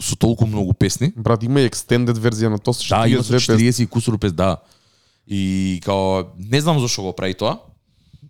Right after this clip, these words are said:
Speaker 1: Ама валјда му функционира тоа за него. Бризи не е ништо поразлично, има дваесет и четири песни, ако не се лажам.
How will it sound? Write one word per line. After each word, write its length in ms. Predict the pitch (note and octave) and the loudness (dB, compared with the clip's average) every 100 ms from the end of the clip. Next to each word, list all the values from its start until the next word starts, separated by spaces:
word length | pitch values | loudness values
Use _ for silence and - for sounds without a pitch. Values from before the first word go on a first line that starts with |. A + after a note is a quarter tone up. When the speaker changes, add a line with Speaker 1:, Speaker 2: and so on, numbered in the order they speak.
| _ _ _ | _ _ _
Speaker 1:
Ама 220 | - A2 | -4 -2
валјда 240 | A2 B2 D3 | 0 -2 -2
му 140 | D#3 | -4
функционира 540 | C#3 C3 A2 A#2+ B2 A#2+ | -4 -6 -4 -2 -2 -2
тоа 180 | A2+ | -4
за 100 | G2 | -4
него. 240 | G#2 A#2+ A#2+ | -4 -4 -4
Бризи 340 | G2 C#3 C3 | -2 -2 -2
не 120 | B2 | -2
е 40 | B2 | -2
ништо 200 | B2 C3 | -2 -4
поразлично, 480 | A2 A#2 A#2+ C3 B2 | -2 -4 -4 -8 -6
има 160 | A#2+ | -6
дваесет 420 | E2+ G2+ G#2 A2 | -6 -2 0 0
и 60 | G#2+ | -4
четири 320 | - G#2 G#2+ | -2 0 2
песни, 340 | G2+ - G#2+ G#2+ | 2 0 0 -2
ако 180 | G2+ | 0
не 80 | G#2 | 0
се 100 | G#2 | 0
лажам. 300 | A2 G#2+ B2 | 0 0 -2